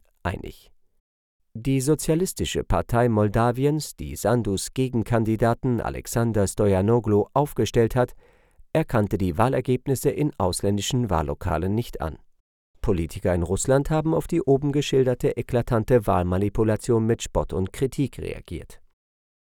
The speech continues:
Der Vizesprecher des Föderationsrates, Konstantin Kosatschow, nannte die Wahlen beschämend und wies darauf hin,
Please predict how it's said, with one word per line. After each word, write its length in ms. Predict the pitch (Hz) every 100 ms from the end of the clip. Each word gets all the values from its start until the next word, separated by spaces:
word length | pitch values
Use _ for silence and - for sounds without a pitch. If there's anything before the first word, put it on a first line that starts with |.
| -
Der 200 | 131 151 -
Vizesprecher 760 | 101 - 107 - 117 120 131
des 200 | 123 127
Föderationsrates, 1300 | - - - 80 - 127 120 - 113 117 135 135 - - _ -
Konstantin 760 | 160 160 - 135 - 143 147
Kosatschow, 720 | - 80 - 110 - 123 120 - - _ - -
nannte 300 | 143 143 160
die 220 | 151 104
Wahlen 360 | 87 82 87
beschämend 600 | 98 107 - 120 117 120
und 240 | - 113 123
wies 180 | 180 -
darauf 320 | 71 69 -
hin, 240 | 123 120